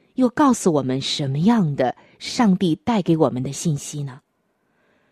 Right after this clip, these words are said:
我们看到，这样的事情是发生在家庭当中的。而今天的家庭纠纷，往往就是由于利益的纷争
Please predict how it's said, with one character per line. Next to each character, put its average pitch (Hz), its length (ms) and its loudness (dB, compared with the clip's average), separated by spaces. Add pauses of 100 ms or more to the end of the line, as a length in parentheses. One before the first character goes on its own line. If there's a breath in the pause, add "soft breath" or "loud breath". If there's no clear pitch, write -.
(680)
我 175 100 2
们 175 120 6
看 214 220 4
到， 147 240 -2 (480)
这 320 140 2
样 262 120 4
的 180 80 2
事 185 200 -4
情 143 280 -6 (240)
是 208 200 0
发 226 260 -2
生 220 260 2
在 175 200 4
家 247 320 -2
庭 135 200 -8
当 135 160 -10
中 131 220 -12
的。 117 140 -18 (1120)
而 190 160 -4
今 294 220 0
天 311 200 2
的 226 140 2
家 240 240 -2
庭 180 180 0
纠 220 160 -2
纷， 233 340 -2 (600)
往 233 240 4
往 165 260 0 (280 soft breath)
就 330 180 4
是 202 140 0
由 165 240 2
于 151 260 -4
利 240 240 2
益 180 60 0
的 151 100 -2
纷 233 320 0
争 240 300 2